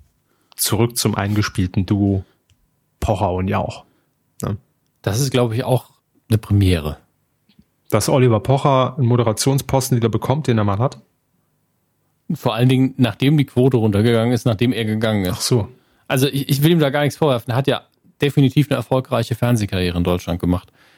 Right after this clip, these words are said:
Speaker 2: Aber gefühlt war es immer so, ja, und irgendwann hat er nicht dazu gepasst und die Leute wollten ihn weghaben. Und jetzt kommt er zurück, weil die, weil man der Meinung ist, das hat besser funktioniert. Ich mein, letztlich schön für ihn. Ja.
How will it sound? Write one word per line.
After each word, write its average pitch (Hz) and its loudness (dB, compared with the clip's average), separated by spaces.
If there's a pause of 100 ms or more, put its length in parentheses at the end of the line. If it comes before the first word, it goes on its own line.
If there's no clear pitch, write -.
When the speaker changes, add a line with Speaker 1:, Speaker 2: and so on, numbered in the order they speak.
(160)
Speaker 2:
Aber 110 0
gefühlt 156 0
war 147 2
es 135 -4
immer 143 2
so, 135 0
ja, 120 -2
und 117 -2
irgendwann 120 0
hat 113 0
er 117 4
nicht 113 2
dazu 117 0
gepasst 110 0
und 107 2
die - 0
Leute 101 2
wollten 101 0
ihn 95 0
weghaben. 80 -6 (920)
Und 113 4
jetzt 123 0
kommt 127 2
er 110 0
zurück, 123 -2
weil 120 2
die, 113 -2 (120)
weil 113 2
man 110 2
der 107 0
Meinung 107 2
ist, 101 -2
das 110 -2
hat 104 0
besser 98 0
funktioniert. 98 -2
Ich - -4
mein, 127 -2 (260)
letztlich 165 0
schön 151 2
für - -10
ihn. 80 -12 (580)
Ja. 104 0